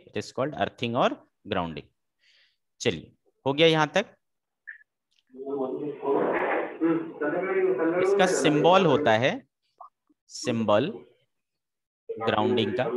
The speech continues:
ये देखो, ये जो है ना, ये ग्राउंडिंग का सिंबल होता है। कहीं भी इस तरीके से लगा हुआ है ना, तो आपको समझ जाना है कि वो क्या कहना चाह रहा है, ग्राउंडिंग किया हुआ है ऐसा कहना चाह रहा है। This is symbol of grounding।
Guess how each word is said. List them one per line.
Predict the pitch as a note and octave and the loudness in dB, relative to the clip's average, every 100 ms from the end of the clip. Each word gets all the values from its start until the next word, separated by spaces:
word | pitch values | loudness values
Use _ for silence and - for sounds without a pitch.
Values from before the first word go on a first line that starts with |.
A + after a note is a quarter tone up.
| A#2 | 0
ये | C3 | 0
देखो, | F#2 E2 - | 0 -8 -10
ये | A#2 D#3 | 0 0
जो | E3 D#3+ | 2 2
है | D#3 | 2
ना, | B3+ C4+ | -2 -6
ये | C#3 D#3+ F#3+ | -4 -2 0
ग्राउंडिंग | C3 B2 B2+ D3 D3 | 0 0 0 -2 0
का | A3 F4+ | 0 0
सिंबल | - A#2+ A#2+ A#2 F#2+ | -8 -8 0 0 0
होता | E2 - | -4 -10
है। | D#2 _ _ _ A2 | -16 _ _ _ -4
कहीं | A#2+ C3 | -2 0
भी | C#3 | -2
इस | B2+ - | -2 -2
तरीके | C#3 C3+ C3 | -2 0 0
से | - | 0
लगा | C#3+ C3+ C#3 | 0 2 0
हुआ | C#3 C#3+ | 2 0
है | D3+ | 0
ना, | G3+ | -4
तो | - - - - | -6 -14 -14 -2
आपको | A#2+ A#2+ D3+ | -2 -2 -6
समझ | D3+ A#2+ A#2+ | -4 -2 -2
जाना | A#2 A2+ A2 | -2 -2 -2
है | |
कि | - | -4
वो | A2+ A#2 | -8 -2
क्या | A#2 | -2
कहना | A2+ A#2+ B2 | 0 -2 -2
चाह | A#2+ A#2+ | 0 0
रहा | B2+ | 2
है, | F#3 D4 _ _ G#2+ | 0 -2 _ _ -8
ग्राउंडिंग | A2+ A2+ A#2 A#2 B2+ B2 | -2 -2 -2 -4 -4 -6
किया | A#2 A2+ | -2 0
हुआ | G#2+ A2 G#2 | 0 0 0
है | C3 G#3 - _ - | 2 0 -4 _ -4
ऐसा | G#2+ G#2+ A2 | -4 -2 -4
कहना | A2 F#2+ G2+ G2 | -2 0 0 0
चाह | F#2+ F2 | 0 0
रहा | E2 | -2
है। | D#2 G#2+ | -6 -6
This | A2+ | -4
is | D#3 - | -4 -2
symbol | A#2 G#2+ A2 A#2+ | -2 0 2 4
of | G#2+ F3+ - - - - A2 | 6 4 2 -2 -6 -10 -4
grounding। | F#2+ E2 C#2+ | -2 -4 -10